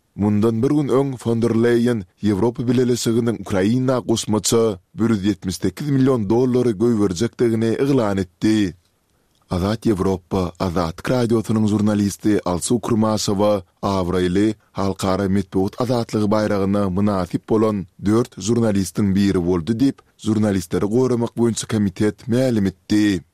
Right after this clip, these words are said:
Kurmasowa awgustda Russiýa bilen Günbatyryň arasynda geçirilen tutuk alys salsygynda Russiýadaky tutuklukdan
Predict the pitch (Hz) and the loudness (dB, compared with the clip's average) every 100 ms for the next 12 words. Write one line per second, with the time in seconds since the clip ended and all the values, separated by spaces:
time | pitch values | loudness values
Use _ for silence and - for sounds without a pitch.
0 | _ - 110 98 107 117 131 123 90 110 | _ -6 -2 0 0 0 -2 0 0 0
1 | 107 110 - - 113 107 95 - 104 117 | -2 -4 -6 0 0 0 -4 -6 0 0
2 | - 113 101 95 90 107 101 90 92 107 | 0 -2 0 -2 -2 -2 -2 -2 -2 -2
3 | 131 135 120 120 123 117 - 113 110 117 | 0 -2 -4 -4 -2 0 -2 0 2 2
4 | 98 - - 101 - 135 131 120 113 123 | 0 -10 -10 -8 -2 -2 0 -2 -2 -2
5 | 117 - 107 110 107 117 113 92 _ - | -2 -2 -2 0 2 2 0 -2 _ -6
6 | 110 123 - 113 117 110 - - - 123 | 0 0 0 0 0 -2 -8 -8 -2 0
7 | 101 - - | 0 -2 -2